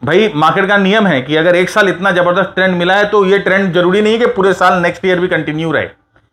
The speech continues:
तो चैलेंजिंग होगा, राइट?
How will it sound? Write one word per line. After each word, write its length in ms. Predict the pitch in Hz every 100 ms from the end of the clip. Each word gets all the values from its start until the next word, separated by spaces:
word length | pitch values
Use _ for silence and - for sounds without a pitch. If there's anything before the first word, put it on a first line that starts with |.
| _ -
तो 60 | 160
चैलेंजिंग 560 | 190 202 233 240 277
होगा, 460 | 196 208 151 78 - _ _ _ _ _ _ -
राइट? 280 | - 185 -